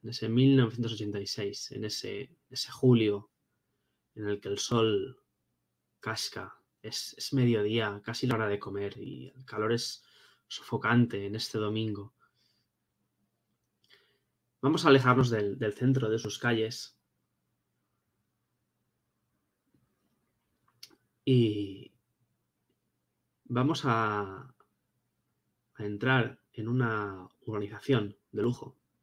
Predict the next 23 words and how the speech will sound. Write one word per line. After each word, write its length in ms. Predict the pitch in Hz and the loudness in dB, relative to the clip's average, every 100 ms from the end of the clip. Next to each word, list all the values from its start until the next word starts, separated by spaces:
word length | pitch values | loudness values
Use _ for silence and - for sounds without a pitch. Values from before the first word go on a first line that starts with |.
| _ - | _ -20
en 60 | |
la 80 | - | -18
que 80 | - | -16
pasaremos 500 | - 101 104 107 - | -10 -6 -6 -6 -8
por, 480 | - 95 98 123 - _ _ _ _ _ _ _ _ _ _ _ | -10 -10 -10 -14 -20 _ _ _ _ _ _ _ _ _ _ _
por 180 | 104 104 | -8 0
una 380 | 120 123 120 110 | 2 2 2 -2
pequeña 320 | 110 107 104 | -4 -4 -8
caseta 540 | 123 - 127 104 127 _ _ - | -6 -2 -2 -2 -6 _ _ -10
de 120 | 107 | -8
un 100 | 104 | -4
guardia 420 | 110 117 101 107 | -2 -2 -4 -8
con 140 | 107 | -8
una 120 | 107 107 | -6 -4
barrera 460 | 101 113 107 104 _ _ _ _ _ _ _ _ _ _ _ _ _ _ | -4 -4 -6 -8 _ _ _ _ _ _ _ _ _ _ _ _ _ _
y 80 | 135 | 2
nos 140 | 120 | 4
acercaremos 640 | 120 127 120 135 180 175 127 | 4 4 6 6 4 2 0
a 360 | 110 107 101 | 0 0 0
un, 640 | 104 107 101 98 95 123 - _ - | -2 -2 -4 -6 -12 -16 -20 _ -6
a 100 | 117 | -2
un 80 | |
caserón, 640 | 120 117 113 110 104 98 101 | 0 -2 -2 -2 -2 -4 -10